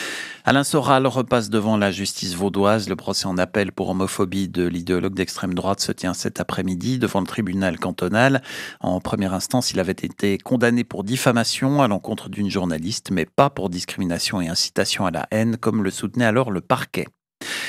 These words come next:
Après cinq mois, la grève des auteurs à Hollywood sur le point de se terminer. Les dirigeants du syndicat des scénaristes ont approuvé hier soir l'accord salarial avec les studios.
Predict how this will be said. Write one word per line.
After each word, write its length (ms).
Après 260
cinq 260
mois, 240
la 120
grève 380
des 220
auteurs 440
à 80
Hollywood 440
sur 240
le 80
point 160
de 60
se 100
terminer. 680
Les 140
dirigeants 360
du 80
syndicat 380
des 100
scénaristes 580
ont 100
approuvé 420
hier 160
soir 220
l'accord 320
salarial 480
avec 260
les 60
studios. 500